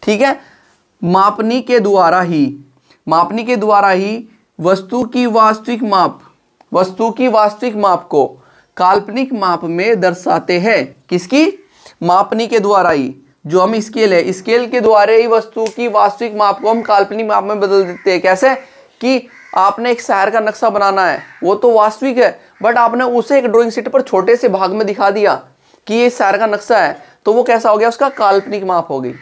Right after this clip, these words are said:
वो उसकी कैसी माप हो गई? काल्पनिक माप। तो आपने वास्तविक माप को काल्पनिक माप में किसकी हेल्प से दर्शाते हैं?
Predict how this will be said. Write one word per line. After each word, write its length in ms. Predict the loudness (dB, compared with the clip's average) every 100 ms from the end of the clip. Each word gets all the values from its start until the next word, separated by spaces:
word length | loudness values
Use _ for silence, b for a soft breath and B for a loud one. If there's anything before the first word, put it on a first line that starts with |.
| -20 -20 B B -4
वो 60 |
उसकी 160 | -4 0
कैसी 220 | 0 0
माप 240 | 0 2 2
हो 60 |
गई? 120 | 0
काल्पनिक 440 | 2 0 0 -4 -6
माप। 280 | -4 -6 B B 0
तो 40 |
आपने 240 | 0 2 0
वास्तविक 460 | 2 0 0 -6 -2
माप 280 | 0 0
को 140 | 0 0
काल्पनिक 360 | 2 -2 -2 -4
माप 180 | -4 -2
में 160 | -4
किसकी 240 | -6 -2 0
हेल्प 160 | 0
से 120 | 0
दर्शाते 480 | -2 2 0 2 2
हैं? 140 | 0